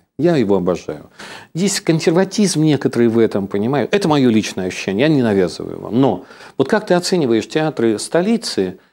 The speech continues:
и провинциальные? Э, большая разница в профессиональном мастерстве, в подборе репертуара. Мы же репертуарный театр обсуждаем.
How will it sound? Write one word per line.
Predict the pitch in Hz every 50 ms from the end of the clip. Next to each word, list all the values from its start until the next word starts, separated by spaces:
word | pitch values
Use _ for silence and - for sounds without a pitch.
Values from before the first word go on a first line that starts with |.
| _ _ _
и | -
провинциальные? | 123 - 127 131 135 135 127 - - 127 110 101 92 87 87 85 87 87 87 90
Э, | 95 101 98 101 104 104 104 101 101 104 101 104 113 113 104 104 - - -
большая | 160 143 156 165 165 - - 269 254 196 139
разница | 107 92 85 80 85 85 85 - - 98
в | 87 -
профессиональном | _ - 101 - - - 147 165 190 208 190 165 147 135 135 135 - - - - - - - - - _
мастерстве, | - 104 107 113 117 - - - 120 - - - - 120 117 117
в | 113 120
подборе | - 127 123 117 117 123 117 110 104 - - - - _ _ _
репертуара. | 110 107 113 113 110 - 110 98 - - 185 185 165 135 113
Мы | 113 110 110
же | 104 113 107
репертуарный | 113 110 - 131 127 - 107 98 - 101 92
театр | 87 - - 92 87 - - -
обсуждаем. | _ - - 104 98 98 95 87 82 85 92